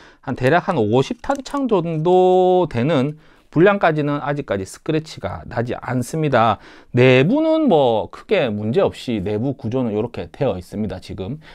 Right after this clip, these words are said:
조립하는데도 특별히 문제 있는 부분들은 없었습니다. 그리고 이 제품 같은 경우 제가 앞서 영상에서 말씀을 드렸는데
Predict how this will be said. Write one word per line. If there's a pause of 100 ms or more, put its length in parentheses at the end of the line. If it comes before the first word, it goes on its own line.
(140)
조립하는데도 (240)
특별히
문제
있는
부분들은
없었습니다. (280)
그리고 (280)
이
제품
같은
경우
제가
앞서
영상에서
말씀을
드렸는데